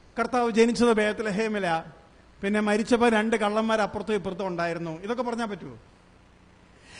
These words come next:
കർത്താവിനെ കുറിച്ച് നല്ലൊരു ശതമാനം നാം അറിയുന്നവരാ. അവന്റെ വ്യക്തിത്വത്തിലേക്ക് വരുമ്പോഴാണ് നമ്മുടെ ദാരിദ്ര്യം വരുന്നേ. വാസ്തവത്തിൽ അതാണ് ആ that I may know him എന്ന വിഷയത്തുള്ള ബന്ധത്തിൽ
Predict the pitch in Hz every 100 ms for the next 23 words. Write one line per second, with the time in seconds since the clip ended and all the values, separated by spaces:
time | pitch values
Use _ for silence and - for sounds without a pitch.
0 | - 269 269 370 392 392 370 349 359 311
1 | 359 392 311 339 339 339 339 330 320 285
2 | 339 466 311 233 - 254 320 359 330 294
3 | 302 302 - 466 440 - 403 392 381 349
4 | 339 339 302 269 262 240 233 233 240 226
5 | 190 160 135 101 - - - - - -
6 | - _ - - - - - - - -
7 | 196 294 392 - - - 415 392 311 269
8 | 330 359 359 311 - 247 330 339 247 -
9 | 240 269 247 311 320 320 285 311 254 320
10 | 302 277 302 262 240 285 285 285 269 247
11 | 214 220 269